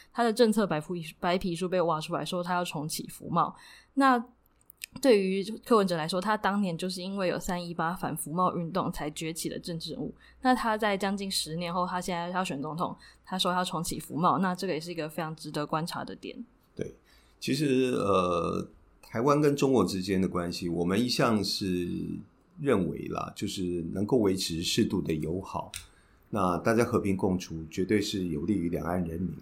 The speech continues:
Speaker 2: 的。那我相信没有任何一个国家、任何一个地区的人民是希望他自己的国家或是他所身处的地区是有战乱的。就像现在乌克兰，那俄乌战争在乌克兰本土发生，那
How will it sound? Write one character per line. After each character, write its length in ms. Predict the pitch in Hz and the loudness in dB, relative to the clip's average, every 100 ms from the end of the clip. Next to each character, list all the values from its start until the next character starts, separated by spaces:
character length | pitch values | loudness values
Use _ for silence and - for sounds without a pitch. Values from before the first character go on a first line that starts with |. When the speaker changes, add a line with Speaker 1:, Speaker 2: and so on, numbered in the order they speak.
| - | -8
Speaker 2:
的。 120 | - - - - _ - | -10 -10 -20 -20 _ 0
那 80 | 107 | 2
我 140 | 95 | 4
相 180 | 95 131 | 4 4
信 160 | 131 113 | 6 6
没 120 | 110 | 8
有 160 | 95 | 8
任 340 | 82 85 120 107 | 4 2 4 4
何 160 | 95 | 2
一 100 | 82 | 0
个 80 | 90 | 0
国 220 | 85 85 | -2 -4
家、 180 | 82 90 | 0 0
任 140 | 98 98 | 2 0
何 60 | |
一 40 | 82 | 0
个 140 | 85 | -2
地 160 | 104 87 | -2 -4
区 220 | - 82 | -2 -4
的 100 | 78 | -4
人 180 | 78 78 | -4 -4
民 220 | 76 85 | -4 -6
是 140 | 87 | -4
希 200 | 82 87 | -4 -2
望 220 | 87 82 | -2 -2
他 180 | 80 92 82 | -4 -8 -6
自 160 | - | -4
己 80 | 78 | -2
的 100 | 76 | -4
国 180 | 78 78 | -6 -6
家 240 | 76 80 82 | -4 -4 -4
或 180 | - | -6
是 180 | 80 85 | -6 -6
他 280 | 78 85 82 | -6 -4 -4
所 280 | - 78 78 - | -2 -2 -4 -6
身 240 | - 92 | -2 0
处 180 | 92 80 | 0 -4
的 160 | 78 78 | -6 -6
地 220 | - 82 | -2 -4
区 340 | - 80 78 - - _ | -4 -6 -6 -10 -18 _
是 200 | - 95 | -4 -2
有 100 | - | -2
战 220 | - 95 - | 0 0 0
乱 200 | 50 50 - | -4 -6 -8
的。 80 | - | -12
就 140 | - 104 | -4 0
像 180 | 104 95 | 2 2
现 160 | 101 | 2
在 120 | 87 | 0
乌 160 | 80 82 | 0 -4
克 180 | - 82 | -2 -4
兰， 220 | 76 - 107 - - - - - | -4 -10 -14 -18 -20 -20 -14 0
那 240 | 104 95 | 4 6
俄 340 | 85 85 - 120 | 4 0 2 4
乌 160 | 113 | 4
战 220 | 107 98 | 4 4
争 260 | 95 95 92 | 4 4 4
在 200 | 92 90 | 4 2
乌 120 | 80 | 2
克 140 | 92 85 | 0 0
兰 180 | 76 | 0
本 160 | 76 76 | -2 -4
土 140 | 78 | -6
发 240 | - 80 78 | -6 -6 -4
生， 340 | - 80 78 - 107 | -6 -6 -8 -8 -2
那 500 | 92 82 78 76 | 0 2 0 -4